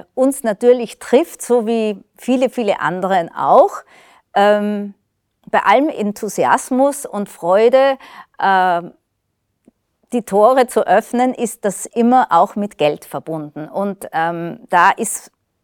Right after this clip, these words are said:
ist, sind wir natürlich sehr limitiert. Ähm, und die, äh, so ein Preis würde uns die Möglichkeit geben, natürlich, äh, unsere Projekte noch,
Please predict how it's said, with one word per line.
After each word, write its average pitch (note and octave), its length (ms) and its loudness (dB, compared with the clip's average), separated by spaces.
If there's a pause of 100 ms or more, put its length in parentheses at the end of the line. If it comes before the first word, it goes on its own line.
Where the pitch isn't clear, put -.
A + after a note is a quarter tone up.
(360)
ist, - 260 -6
sind B3+ 240 2
wir G#3+ 120 2
natürlich A3 440 -4
sehr G3 540 2 (340)
limitiert. G#3 880 0 (460)
Ähm, A3 800 0
und A#3+ 600 -2
die, G3 500 -2
äh, - 380 -6
so A3+ 140 0
ein G3 200 2
Preis C#3+ 560 0
würde A3+ 300 4
uns A3+ 240 -6
die G#3+ 80 -4
Möglichkeit G3+ 720 -6
geben, G3 380 -2
natürlich, G#3 640 -2 (320)
äh, F#3+ 160 4
unsere G#3 360 -2
Projekte G3 600 -2
noch, F#3+ 400 -2